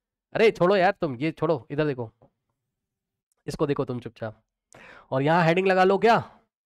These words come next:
seen from east। अब सही है, seen from east end।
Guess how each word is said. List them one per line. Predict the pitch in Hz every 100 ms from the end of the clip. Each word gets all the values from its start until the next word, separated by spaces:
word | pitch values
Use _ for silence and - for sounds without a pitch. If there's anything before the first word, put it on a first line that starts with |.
| _ _ -
seen | 165 190
from | - 262 339 - -
east। | 156 - - - -
अब | -
सही | 185 277
है, | 240 _ _ _ _ _ _ _ _ _ _ _ _ _ _ _ _ _ _
seen | - 156 240 196 98 _ _ _ _ _ _ _ _ _ _ _ _ _ _ _ _ _ _ _ _ _ _ _ _ _ _ _ _ -
from | 160 240 190 104 _ _ _ _ _ _ _ _ _ _ _ _ _ _ _ _ _ _ _ _ _ _ _ _ _ _ -
east | 151 147 - 117
end। | 101